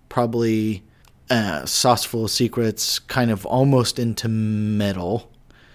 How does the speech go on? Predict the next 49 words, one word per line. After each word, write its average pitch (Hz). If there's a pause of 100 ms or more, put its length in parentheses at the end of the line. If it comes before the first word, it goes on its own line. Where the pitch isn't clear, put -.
(320)
But 127
then 156
by 131
Dark 143
Side 143
of 135
the 135
Moon, 120 (800)
the 120
keyboards 135
become 117
a 98
pad 156 (140)
for -
just -
guitar 110
solos. 92 (480)
And 160
I, 151
I 160
was 175
like, 180
it's 165
an 175
interesting, 175
it's -
an 127
interesting 143
transition 120
with 104
Pink 101
Floyd, 104
but 123
I'd 127
say 135
that's 120
also 165
an 117
interesting 113
transition 107
with 101
music 107
in 95
general, 120
or 95
rock 107
music 104
in 101
general. 95